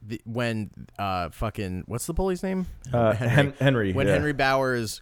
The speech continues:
Speaker 1: carves his, his <laughs> starts carving his name into his stomach.
Speaker 2: Yeah.
Speaker 1: There's some, like, there's some fat boy shit being thrown around, uh, all you really get with, um, uh, Mike is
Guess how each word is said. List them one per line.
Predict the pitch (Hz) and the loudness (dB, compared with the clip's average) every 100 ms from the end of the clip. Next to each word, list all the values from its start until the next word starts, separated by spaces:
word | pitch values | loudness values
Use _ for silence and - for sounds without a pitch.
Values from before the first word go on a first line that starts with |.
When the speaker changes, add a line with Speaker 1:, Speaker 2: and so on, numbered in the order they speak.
| _ | _
Speaker 1:
carves | - 139 160 170 165 | 0 2 2 0 0
his, | 190 151 123 - | 0 0 -4 -2
his | 143 151 - - 147 - | 0 0 -2 -4 -4 -4
<laughs> | - 285 - | -6 -8 -6
starts | - 220 185 | -4 -2 -4
carving | - 175 165 170 | 0 0 0 -2
his | 139 | -2
name | 139 143 | 0 -2
into | 131 127 | -2 -4
his | 95 | -6
stomach. | - 107 98 107 | -4 -4 -2 2
Speaker 2:
Yeah. | 92 - - - - | 2 0 -8 -20 -6
Speaker 1:
There's | 139 131 | -4 -2
some, | - 123 | -4 -4
like, | 117 107 - | -2 0 0
there's | 127 127 | 0 -2
some | 131 | -2
fat | - 110 107 | 0 0 0
boy | 110 101 | -4 -4
shit | - 110 | -4 -4
being | 104 101 98 | -4 -6 -6
thrown | 104 95 | -4 -4
around, | 92 90 90 87 - - - - - | -2 -2 -4 -6 -10 -20 -20 -20 0
uh, | 127 123 117 - | 2 4 4 6
all | 151 | 4
you | 208 | 6
really | 208 208 190 170 135 - | 6 6 6 2 -2 0
get | 143 135 127 - | 4 6 4 0
with, | - 113 123 120 110 - - - - - | -4 0 2 4 2 -2 -14 -14 -16 -4
um, | 113 110 107 98 95 92 - _ _ - - | 0 2 2 0 -2 -4 -6 _ _ -14 -2
uh, | 107 92 92 | 0 2 0
Mike | 104 123 107 - - - - - - | 0 0 0 -4 -12 -12 -18 -20 -6
is | 127 120 101 - | -2 0 -2 -6